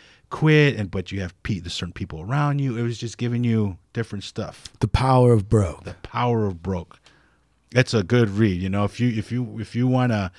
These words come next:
Speaker 1: it, it's about a clothing line, but if you implement those pointers that he's giving you
Speaker 2: Yeah.
Speaker 1: in any part of your life, it's like, and I've been doing it,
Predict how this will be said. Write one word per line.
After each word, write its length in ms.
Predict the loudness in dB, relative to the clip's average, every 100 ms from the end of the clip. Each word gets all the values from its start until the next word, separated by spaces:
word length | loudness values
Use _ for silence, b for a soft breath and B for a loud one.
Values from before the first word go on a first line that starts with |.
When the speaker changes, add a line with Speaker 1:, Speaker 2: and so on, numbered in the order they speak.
| b b b b b b
Speaker 1:
it, 180 | -4 -2
it's 180 | -2 0
about 240 | 0 0
a 40 |
clothing 360 | -2 -2 0 2
line, 200 | 0 0
but 120 | -2
if 140 | -4 -4
you 120 | -6
implement 600 | -6 -6 -4 -2 -2 -2
those 640 | 2 4 4 2 -6 -12 -18 _ _ _ _ _ _ _ _ _ _ _ _ _ _ _ _ _ _ _ _
pointers 360 | -10 -6 -6 -4
that 120 | -6
he's 140 | -8 -8
giving 320 | -6 -4 -2
you 200 | -4 -4 0
Speaker 2:
Yeah. 220 | 2 0
Speaker 1:
in 60 | -4
any 140 | -6 -8
part 280 | -8 -6 -4
of 40 |
your 100 | -4
life, 300 | -4 -4 -6
it's 280 | -12 -14 -14
like, 320 | -14 -14 -18 _ _ _ _ -12
and 180 | -8
I've 140 | -8 -6
been 180 | -6 -4
doing 340 | 0 2 2
it, 180 | -2